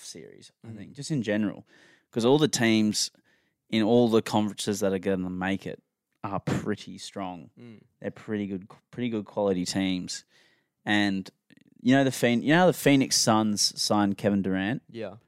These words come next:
Speaker 1: He's out right now, but he comes back in, like, a couple weeks, two
Speaker 2: Huge.
Speaker 1: weeks.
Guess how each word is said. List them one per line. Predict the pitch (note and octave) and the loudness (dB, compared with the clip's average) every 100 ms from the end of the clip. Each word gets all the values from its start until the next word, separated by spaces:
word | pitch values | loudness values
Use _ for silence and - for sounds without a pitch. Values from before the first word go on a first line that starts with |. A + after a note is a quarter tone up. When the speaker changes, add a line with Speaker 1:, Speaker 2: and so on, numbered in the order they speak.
| _ _ _ _ _ _ _ - | _ _ _ _ _ _ _ 2
Speaker 1:
He's | B2 A#2 | 4 4
out | G#2 A2 | 4 2
right | G2+ G2 | 4 2
now, | F#2+ | 0
but | F2 | -2
he | A2 G#2 | -4 -4
comes | - G#2 | -2 -4
back | F#2 F#2+ E2+ - | 0 -2 -2 -8
in, | F#2+ F#2+ | -14 -14
like, | F2 - _ | -16 -20 _
a | - | -20
couple | - G#2 | -14 -10
weeks, | F2 C#2 - _ | -10 -10 -12 _
two | - | -4
Speaker 2:
Huge. | G2+ | 0
Speaker 1:
weeks. | F#2+ E2+ - - | 0 -2 -8 -20